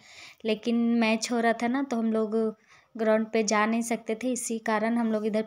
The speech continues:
पीछे साइड में जो है घूम रहे हैं। और अंशु लोग जो साइकिल चला रहा है, तो अभी भी पीछे पीछे दौड़ रहा है, इसका काम ही है वैसा दौड़ना, तो ये दौड़ रहा है। तो ज़्यादा देर रुक नहीं पाए थे, और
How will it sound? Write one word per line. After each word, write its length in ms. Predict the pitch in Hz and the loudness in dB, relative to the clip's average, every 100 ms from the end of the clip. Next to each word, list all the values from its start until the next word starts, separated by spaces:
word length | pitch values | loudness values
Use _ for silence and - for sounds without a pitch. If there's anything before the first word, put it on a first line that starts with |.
| - | -4
पीछे 300 | 220 208 240 | -4 -2 -2
साइड 280 | 240 220 220 | 2 2 2
में 140 | 220 | 0
जो 100 | 220 | 0
है 140 | 226 285 | -2 -2
घूम 380 | 233 220 220 | 0 0 0
रहे 160 | 208 202 | 0 0
हैं। 220 | 208 208 208 _ _ _ _ _ _ _ _ _ _ _ - - - - | 0 -2 -8 _ _ _ _ _ _ _ _ _ _ _ -20 -20 -16 -2
और 140 | 233 240 | 2 4
अंशु 280 | 240 233 | 4 4
लोग 180 | 254 254 | 4 4
जो 200 | 233 277 381 - - - | 4 2 0 -10 -16 -4
साइकिल 640 | 254 220 220 247 247 233 - _ _ | 0 2 4 4 4 0 -8 _ _
चला 280 | - 214 202 | -2 0 2
रहा 160 | 202 208 | 2 0
है, 200 | 247 320 - - - - | -2 -4 -10 -20 -20 -6
तो 60 | 247 | -2
अभी 300 | 208 240 269 | 2 4 4
भी 120 | 277 302 | 4 2
पीछे 300 | 294 277 277 | 2 4 4
पीछे 260 | 285 277 269 | 2 2 4
दौड़ 280 | 247 247 240 | 6 6 6
रहा 160 | 240 | 4
है, 60 | 240 | 4
इसका 220 | 233 240 | 2 -2
काम 320 | 233 226 214 | 4 4 4
ही 160 | 226 254 | 4 2
है 160 | 247 233 | 2 2
वैसा 320 | 226 208 247 | 2 0 -4
दौड़ना, 520 | 220 214 208 233 311 - _ - _ - | 0 0 0 0 -2 -8 _ -20 _ -8
तो 60 | |
ये 160 | 240 247 | 0 0
दौड़ 280 | 220 214 220 | 2 0 2
रहा 160 | 226 220 | 2 2
है। 220 | 233 302 - - - _ _ _ - - | 0 -4 -8 -20 -20 _ _ _ -14 -6
तो 80 | 269 | 0
ज़्यादा 340 | 285 277 294 | 2 2 2
देर 220 | 277 294 | 0 0
रुक 200 | 262 269 | 0 -4
नहीं 140 | 262 262 | -4 -2
पाए 240 | 254 240 240 | -2 -2 -4
थे, 240 | 233 262 | -6 -6
और 540 | 285 240 226 226 240 | -4 -4 -2 -2 -4